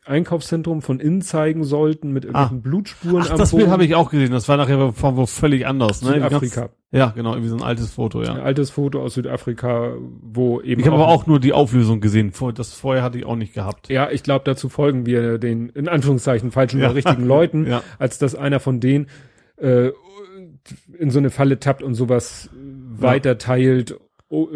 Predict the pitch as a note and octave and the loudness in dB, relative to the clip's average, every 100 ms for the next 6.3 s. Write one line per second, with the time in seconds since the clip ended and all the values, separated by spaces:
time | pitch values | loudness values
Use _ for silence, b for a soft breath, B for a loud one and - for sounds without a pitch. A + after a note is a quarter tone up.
0 | C#3+ A#2+ C3 B2 A2+ C3 D3 C#3 C#3 A#2+ | -6 0 2 2 2 4 4 2 -4 0
1 | B2+ C3+ C3+ A#2 C#3+ C3 C3+ C3 - B2+ | 2 4 2 -2 -2 -2 0 0 -2 -4
2 | B2 A#2+ B2 A#2 B2 B2 A#2 - C3 C3 | -2 -4 -6 -4 0 0 -2 0 0 2
3 | C3 A#2+ B2+ A2 B2 B2 A2 - - - | 0 -2 -4 -2 2 2 0 -8 -18 -6
4 | A#2 A2+ C3+ - B2 B2 A2+ G#2+ G#2+ G2+ | -2 2 2 0 -2 -2 -2 -2 -4 -4
5 | A2+ - A#2+ A2+ G2+ A2 - A2 G2+ A#2+ | -6 0 2 2 0 -6 -6 -6 -2 -2
6 | G#2+ G2 G2 | -2 -4 -12